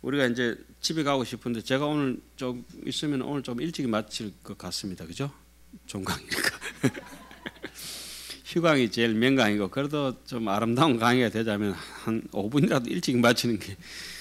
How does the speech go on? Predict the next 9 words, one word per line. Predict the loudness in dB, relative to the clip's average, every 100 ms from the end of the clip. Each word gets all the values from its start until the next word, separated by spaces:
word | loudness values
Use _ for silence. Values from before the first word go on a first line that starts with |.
| -14
지금 | -4 -2 4
애타는 | 4 4 4 4
분들이 | 4 4 4
한두 | 4 4
분 | 2 2
계십니다만. | -2 -2 -2 0 -4 -6
<laughs> | -10 -8 -4 0 -2 -2 -10 -12 -12 -14 -14 -18 -18 -20 -20 -20 -20 -20 -20 -20 -20 _ -12
예. | -10 -8 -12 -16 -20 -20 -20 _ -20 -20 -20 -16
그래서 | -12 -12